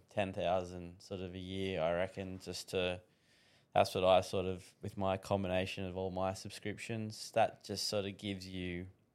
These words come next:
a base to work off. And it's,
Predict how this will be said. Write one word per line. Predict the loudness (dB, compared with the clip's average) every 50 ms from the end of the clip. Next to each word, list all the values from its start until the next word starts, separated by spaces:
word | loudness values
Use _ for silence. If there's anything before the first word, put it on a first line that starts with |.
| _ _ -2
a | -2
base | 4 4 4 4 4 2 -2
to | -4 -4
work | -2 0 0 0 0 0
off. | -2 -2 -2 -2 -4
And | -4 -2 -2 -6 -8 -12 -20 -20 -20 -20 -20 -20 _ _ _ _ _ -14 -12
it's, | -10 -6 -4 -2 0 0 0 -2